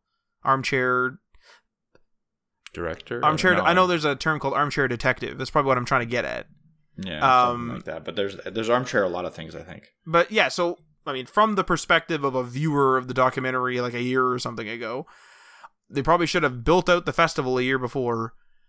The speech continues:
Speaker 1: started building the marketing during the in-between season, like, in the winter-ish area, right, whenever, and then have it, have all those things approved, have all the marketing materials m-, appro-, approved so that it, they wouldn't have lost their island, 'cause I think they lost their island due to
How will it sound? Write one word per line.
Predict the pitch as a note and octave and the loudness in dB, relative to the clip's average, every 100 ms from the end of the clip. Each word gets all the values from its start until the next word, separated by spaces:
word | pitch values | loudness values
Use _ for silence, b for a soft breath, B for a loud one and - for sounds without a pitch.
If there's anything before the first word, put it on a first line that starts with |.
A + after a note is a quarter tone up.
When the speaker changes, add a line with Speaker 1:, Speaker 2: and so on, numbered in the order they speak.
| _ _ _ _ _ _ - - C#3 | _ _ _ _ _ _ -20 -18 -10
Speaker 1:
started | - F3 E3+ | -2 2 2
building | D#3+ E3 D#3+ | 2 0 2
the | C#3+ | 4
marketing | C#3+ C#3 C#3 B2+ | 4 4 0 -2
during | B2 B2+ B2 | -2 -2 -2
the | B2 | -4
in-between | B2+ B2 C3+ C3 | -4 -4 -6 -6
season, | A#2+ B2+ A#2+ | -4 -6 -6
like, | A#2+ A#2 | -6 -6
in | |
the | A#2 | -6
winter-ish | A#2 B2+ B2 A#2+ B2 B2 - | -4 -2 -2 -2 -2 -4 -4
area, | B2 A#2+ A#2+ A#2+ | -2 -2 -2 -4
right, | A#2 A#2 | -6 -6
whenever, | B2 B2 A#2+ A#2+ - _ | -6 -6 -6 -8 -10 _
and | C3+ C3+ | -8 -6
then | C3 B2 | -4 -2
have | D3 D3 | 0 2
it, | C#3 - _ _ _ _ _ | 0 -6 _ _ _ _ _
have | - E3 D#3+ | 0 2 4
all | D#3 D#3+ | 2 2
those | D#3 C#3+ | 2 0
things | - C#3+ C3 | -4 -4 -4
approved, | - D#3+ D3+ B2+ C3 C#3 _ _ _ _ - | -4 0 2 0 -4 -14 _ _ _ _ -2
have | C#3 | 0
all | C#3+ | 2
the | C#3 | 2
marketing | C3+ C#3+ D3 C3+ | 2 2 2 -4
materials | B2+ C#3+ C#3 B2+ | -4 -4 -4 -4
m-, | B2+ B2 _ | -4 -8 _
appro-, | - - D#3 | -12 -6 -6
approved | - B2+ D#3 C#3 A#2+ | -6 -4 -2 -2 -4
so | C#3 | -4
that | B2 | -2
it, | B2 | -2
they | A#2+ | -4
wouldn't | B2 B2+ | -4 -4
have | B2+ | -2
lost | B2+ A#2+ | -2 0
their | B2 | -2
island, | A#2+ C3 B2+ A#2+ | 2 2 2 -4
'cause | A#2 | -6
I | A#2+ | -6
think | F3 | -4
they | E3+ | 0
lost | C#3 C3+ | 2 0
their | C3+ - | 0 -2
island | A#2+ C#3 C3 | 0 -2 -4
due | B2 A#2+ | -4 -4
to | - A#2 F#2+ | -4 -8 -8